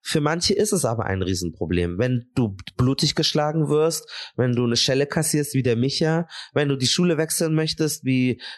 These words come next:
der Sohn von dem Typ aus München, ähm, wenn du gemobbt wirst, dann ist es dir auch egal, ob das jetzt strukturell ist oder nicht. Am Ende hast du eine traurige Geschichte.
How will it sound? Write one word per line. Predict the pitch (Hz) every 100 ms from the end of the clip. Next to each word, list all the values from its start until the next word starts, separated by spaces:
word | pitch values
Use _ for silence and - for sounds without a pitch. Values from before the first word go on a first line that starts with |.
| -
der | 135 123 113
Sohn | 127 143
von | 143 139 120
dem | 123 117 117 113 107 -
Typ | - 147
aus | 123 -
München, | 139 156 - 160 170 - - - -
ähm, | 131 127 117
wenn | 131
du | 135
gemobbt | 131 117 123 -
wirst, | 139 165 185 -
dann | 147 147 147 - -
ist | - 143 -
es | 151
dir | - 156 151 135
auch | 139
egal, | 113 143 185
ob | 156 -
das | - -
jetzt | 131 -
strukturell | - 127 117 120 113 120 143
ist | 135
oder | 113 110
nicht. | 110 135 175 139
Am | 123
Ende | 123 151 131 135 175 - _ _ 139
hast | 180 -
du |
eine | 147 139
traurige | - 143 135 135 117
Geschichte. | 113 139 - 202 - 113